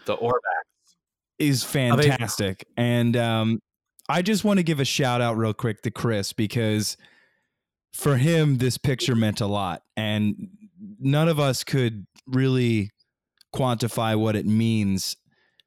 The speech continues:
Speaker 2: to our boy. And, uh, I, I just think it's just a badass picture. It's majestic and it's also badass. But for Chris, I just wanna give a shout out to him, 'cause this was his
Speaker 1: Mm-hmm.
Speaker 2: favorite picture,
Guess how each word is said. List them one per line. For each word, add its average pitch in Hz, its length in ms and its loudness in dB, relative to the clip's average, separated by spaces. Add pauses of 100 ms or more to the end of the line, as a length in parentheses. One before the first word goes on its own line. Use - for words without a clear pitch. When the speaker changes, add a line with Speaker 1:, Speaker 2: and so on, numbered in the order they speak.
(260)
Speaker 2:
to 123 140 -2
our 104 120 0
boy. 98 600 0
And, 110 400 0
uh, 101 320 0 (100)
I, 123 520 -2 (760)
I 170 160 0
just 143 220 -4
think 131 160 -2
it's 120 160 -4
just 110 160 -2
a 113 60 -2
badass 107 520 -2
picture. 107 300 -2
It's - 140 -6
majestic 123 540 -2
and 104 140 0
it's 98 180 -4
also 104 440 -2
badass. 95 580 -2
But 107 260 -2 (440)
for 127 100 -2
Chris, 170 480 0
I 147 140 0
just 135 180 -4
wanna 135 160 0
give 123 140 0
a 113 40 0
shout 113 280 0
out 110 140 0
to 113 80 0
him, 107 100 0
'cause 113 140 -2
this 131 180 -2
was 120 200 -4 (440)
his 160 200 0
Speaker 1:
Mm-hmm. 123 100 0
Speaker 2:
favorite 110 320 0
picture, 101 500 -4